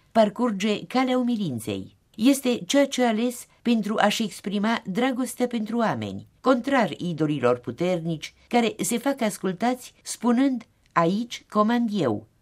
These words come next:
În schimb”, a repetat pontiful, „Dumnezeul nostru, care nu este un Dumnezeu fals, un Dumnezeu din lemn, făcut de oameni, preferă să meargă așa, pe calea smereniei, care este aceeași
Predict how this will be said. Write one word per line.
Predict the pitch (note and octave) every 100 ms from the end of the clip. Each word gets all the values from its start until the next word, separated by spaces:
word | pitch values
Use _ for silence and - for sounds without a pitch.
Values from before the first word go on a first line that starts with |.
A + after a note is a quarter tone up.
| _
În | C3
schimb”, | A#2+ - D3 E3+ F#3+ - -
a | A#2
repetat | A2+ A2 A#2 A#2+
pontiful, | - A#2+ A#2+ F3 - D3 A#2 -
„Dumnezeul | F3 B3 A#3 A#3+ C#4+ C#4 B3
nostru, | G#3+ G3+ - G#3+ A3+ B3+ _
care | C#3+ B2+ A#2+
nu | D#3 G#3
este | F3+ E3 E3+
un | D#3+ D3+
Dumnezeu | D3+ D3+ D3 E3+ D#3+ C#3+
fals, | - F3+ D3+ B2+ - -
un | F#3 F#3+
Dumnezeu | F3+ F3 E3+ F3 E3+ -
din | D#3 F#3 F3+
lemn, | F3+ D#3+ A2+ G2+ - _
făcut | - G3 G#3+
de | F#3
oameni, | F#3+ F3+ B2 G#2 G2 _ -
preferă | D#3 D3 G#3 F3+ F#3 -
să | D3 F#3+
meargă | A3+ A#3 G#3
așa, | G#3 G#3+ E3 -
pe | - A#3+
calea | B3+ B3+
smereniei, | B3 A3+ A#3 G3+ A#2+ G#2 G2+ F#2 _ _ -
care | D#3+
este | C#3+ C3+ - C3+
aceeași | - A#2+ - A#3+ G#3 F3+